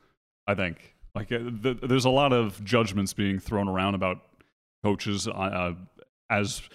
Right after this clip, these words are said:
it seemed so early, it's just coaches on their very first team, and there's a lot of, uh, blame being thrown their way when genuinely just there's no real way to know.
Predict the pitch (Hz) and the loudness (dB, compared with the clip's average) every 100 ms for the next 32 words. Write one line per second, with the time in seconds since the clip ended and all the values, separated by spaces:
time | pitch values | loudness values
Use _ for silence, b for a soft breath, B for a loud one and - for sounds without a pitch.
0 | b b _ _ _ _ _ _ 131 - | b b _ _ _ _ _ _ 0 4
1 | 170 151 135 143 120 139 117 98 98 - | 4 4 4 4 4 4 4 4 2 0
2 | 104 - 170 - 90 123 127 110 110 104 | 0 0 -2 0 2 2 2 2 4 2
3 | 101 113 113 98 - 110 101 - 117 98 | 4 4 4 2 2 2 2 0 0 0
4 | 90 87 _ 101 95 95 98 98 107 110 | 0 -4 _ -4 -2 0 0 2 4 4
5 | 104 104 92 90 95 92 90 - b b | 4 4 2 0 2 4 2 -2 b b
6 | 101 107 110 104 98 98 104 98 92 90 | -2 2 4 4 2 0 0 0 0 0
7 | 87 90 90 87 107 101 92 90 90 87 | 0 -2 -2 0 2 2 0 -2 -4 -6
8 | - _ _ _ _ - 101 113 104 104 | -10 _ _ _ _ -6 0 2 4 4
9 | 92 90 85 92 82 | 2 2 0 -2 -4